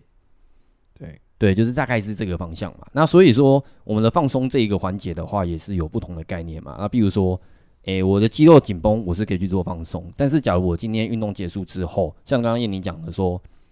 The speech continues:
Speaker 2: 我今天运动结束之后，我的身体的架构理论上应该会是一个比较平衡的状态。
Speaker 1: 对。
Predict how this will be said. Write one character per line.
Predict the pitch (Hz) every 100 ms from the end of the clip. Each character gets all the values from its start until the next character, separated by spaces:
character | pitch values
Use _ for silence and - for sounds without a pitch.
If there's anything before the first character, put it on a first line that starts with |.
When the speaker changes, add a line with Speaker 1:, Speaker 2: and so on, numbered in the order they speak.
| _ -
Speaker 2:
我 | 107
今 | 110
天 | 135
运 | 151
动 | 143 123
结 | 104
束 | 113
之 | 101 104
后， | 107
我 | 95 87
的 |
身 | 85 117
体 | 101
的 | 85
架 | 82 104
构 | 95 92
理 | 82 92 85
论 | 120 107
上 | 127 101 98
应 | 104
该 | 101 92
会 | 101
是 | 87 98 90
一 | 85
个 | 92
比 |
较 | - 90
平 | - 85
衡 | 87
的 | 80 78
状 | 90 80
态。 | 82 - _ _ _
Speaker 1:
对。 | - 98